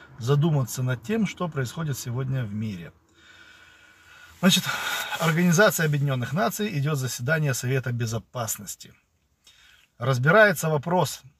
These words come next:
правомочно ли государство Израиль находиться на той земле, на которой оно находится, или все-таки это земля палестинцев. Ясер Арафат сидит и кричит: «Нет, это земля Палестины, она всегда была землей Палестины,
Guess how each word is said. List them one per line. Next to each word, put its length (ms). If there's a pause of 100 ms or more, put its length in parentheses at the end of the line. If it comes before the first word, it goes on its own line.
(360)
правомочно 640
ли 220
государство 680
Израиль 600
находиться 580
на 140
той 160
земле, 320
на 100
которой 360
оно 100
находится, 600 (280)
или 180
все-таки 400
это 180
земля 300
палестинцев. 680 (680)
Ясер 420
Арафат 520
сидит 400
и 80
кричит: 420
«Нет, 520
это 220
земля 320
Палестины, 720
она 220
всегда 460
была 220
землей 340
Палестины, 640